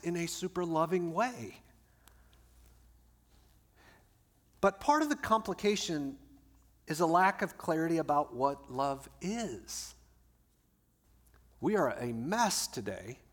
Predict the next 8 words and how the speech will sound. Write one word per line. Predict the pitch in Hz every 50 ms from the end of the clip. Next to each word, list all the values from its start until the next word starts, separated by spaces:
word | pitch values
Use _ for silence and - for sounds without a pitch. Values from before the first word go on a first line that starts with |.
| _ _ _ _ _ _ _ _ _ _ _ _ _ _ _ _
when | - 147 151
it | 160 -
comes | - - 156 156 147 -
to | - - 151
the | 143 131 139
definition | 110 123 143 - - - 143 123 120 - - - 117
of | 120 123 143
love. | 156 165 175 180 139 101 98 -